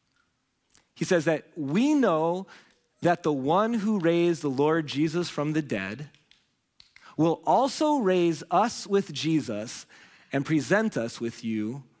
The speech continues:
to himself. All this is for your benefit, so that the grace that is reaching more and more people may cause thanksgiving to overflow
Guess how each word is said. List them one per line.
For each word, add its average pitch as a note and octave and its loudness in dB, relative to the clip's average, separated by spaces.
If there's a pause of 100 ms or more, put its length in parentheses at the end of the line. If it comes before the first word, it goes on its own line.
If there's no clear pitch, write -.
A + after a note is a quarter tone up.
(320)
to C3 -6
himself. A#2+ -6 (1200)
All G#3+ 4
this F3+ 0
is C3 -8
for C3 -2
your C#3 0
benefit, A#2+ -6 (920)
so - -2
that D3+ 0
the C#3+ -4
grace E3 -2 (400)
that C#3 0
is C3 -2
reaching C3 -2
more D3 0
and D#3+ -4
more C3+ -4
people F2+ -10 (400)
may A#2+ 0
cause A#2+ -2
thanksgiving D3+ -4 (240)
to A#2+ -4
overflow B2+ -4